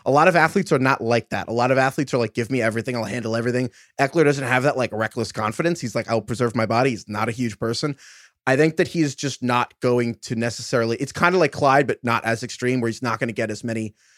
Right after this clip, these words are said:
touches that you'll be, be like every week, like, "Oh my God, Austin Eckler, twenty points. This is why I took him in the first round." I think that if anyone is willing to treat Eckler in a trade, like, he's like,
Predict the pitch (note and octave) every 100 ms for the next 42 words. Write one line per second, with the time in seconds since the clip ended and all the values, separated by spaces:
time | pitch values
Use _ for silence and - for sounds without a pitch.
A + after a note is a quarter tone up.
0 | _ _ - - C3 D3+ C#3+ - - _
1 | _ _ B2 B2+ A#2+ - _ _ _ _
2 | _ _ _ _ _ D3 C3+ A#2 C3 B2
3 | A#2+ B2 A#2+ _ _ _ _ _ _ _
4 | _ _ _ _ _ _ _ _ _ _
5 | _ _ _ - C#3 C3 A#2+ C#3+ C#3 C3
6 | A#2+ A#2+ - A2 - B2+ C#3 C3+ D3 A2
7 | F#2+ B2 - C3+ B2 G#2 - B2+ A2+ G2+
8 | A#2+ G#2 - G#2+ A2 A2+ - A#2 A2+ G#2+
9 | - A2 A#2+ G#2 E2 _ _ _ - B2+
10 | C3+ F#3+ F#3+ D#3+ B2 D3 F3 A3 A#3+ G3+
11 | D3+ D#3 D3 B2+ - - D3+ D3+ C#3 -
12 | C#3+ C3 A#2 - B2 A2 G2+ - _ _
13 | - A#2+ A2+ C#3 B2+ B2 -